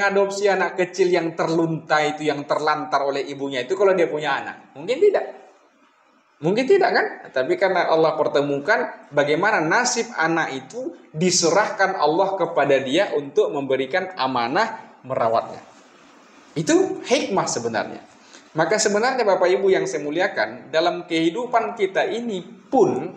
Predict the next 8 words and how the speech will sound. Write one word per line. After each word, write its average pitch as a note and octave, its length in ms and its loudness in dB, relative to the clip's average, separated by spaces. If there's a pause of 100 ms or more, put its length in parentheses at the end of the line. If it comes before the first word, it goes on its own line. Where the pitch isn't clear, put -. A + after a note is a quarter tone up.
(480)
cobalah A#3+ 560 4
melihat G3 480 2
semuanya F3 400 0
dalam E3 340 2
kacamata A#2+ 640 -4
yang A2 240 -8
positif. A#2 800 -10 (1400)
Saya C3+ 720 0